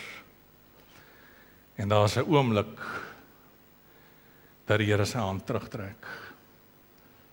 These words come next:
En dis absolute paniek. Niemand in die kerk het dit agtergekom nie, maar dit was maar net 'n, 'n baie kort oomblik. En toe kom die Here weer na vorentoe, net om my weer te verseker,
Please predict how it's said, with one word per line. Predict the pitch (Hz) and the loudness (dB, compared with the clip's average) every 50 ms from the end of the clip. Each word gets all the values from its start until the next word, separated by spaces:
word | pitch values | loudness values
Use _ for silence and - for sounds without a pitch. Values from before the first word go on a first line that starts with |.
| _ _ _ _ _ _ _ - | _ _ _ _ _ _ _ -4
En | 120 | -4
dis | 101 - - | -4 -4 -4
absolute | 123 110 - - 104 - 110 104 | -6 -6 -6 -6 -6 -6 -6 -4
paniek. | - 90 85 82 76 - - - - - - - - - - - - _ _ _ _ _ _ _ _ _ _ - - - 120 | -4 -6 -6 -8 -12 -14 -16 -20 -20 -20 -20 -20 -20 -20 -20 -20 -20 _ _ _ _ _ _ _ _ _ _ -20 -8 -2 0
Niemand | 123 143 151 139 - | 4 4 4 4 2
in | 127 120 | 0 0
die | 110 | 2
kerk | - 117 107 104 107 | 4 4 4 4 2
het | 101 98 | 0 -2
dit | 95 113 | -2 -2
agtergekom | 110 87 - - 101 - - 117 101 104 | -4 -4 -4 -4 -6 -4 -4 -4 -2 -2
nie, | 104 98 | -2 -2
maar | 92 95 90 | -2 -2 -2
dit | 90 | -2
was | 95 - - | -4 -4 -4
maar | 101 92 92 | -4 -4 -4
net | 90 - | -4 -6
'n, | 95 87 - - - - - - - - - - - - | -8 -10 -10 -14 -20 -20 -20 -20 -20 -20 -16 -8 -4 0
'n | |
baie | 101 101 101 110 107 | 2 4 4 2 2
kort | - - 113 110 104 - | 2 2 2 2 2 0
oomblik. | 175 120 107 101 95 90 - - - - - - - - - - - - - _ _ - - _ _ | -2 -2 -2 -2 -4 -6 -8 -12 -16 -16 -14 -14 -14 -16 -16 -18 -20 -20 -20 _ _ -20 -20 _ _
En | - 104 | -10 -10
toe | - 113 | -10 -6
kom | - - 110 107 | -2 -2 0 0
die | 107 101 101 | 0 0 0
Here | 101 104 104 | 0 0 0
weer | 101 101 98 | 0 -2 -2
na | 101 92 87 | -4 -6 -8
vorentoe, | - - 101 92 92 92 - 101 101 - - - - - - - - - - _ _ | -8 -8 -8 -8 -10 -10 -10 -12 -12 -14 -18 -20 -20 -20 -20 -20 -20 -20 -20 _ _
net | - 131 127 151 185 185 196 | -2 2 4 4 4 4 4
om | 156 | 4
my | 139 135 135 120 | 4 4 4 4
weer | 120 120 117 | 4 2 2
te | - 117 | 2 -2
verseker, | - - 120 - - 127 113 104 - 107 104 | -4 -4 -4 0 0 0 0 0 -2 -6 -10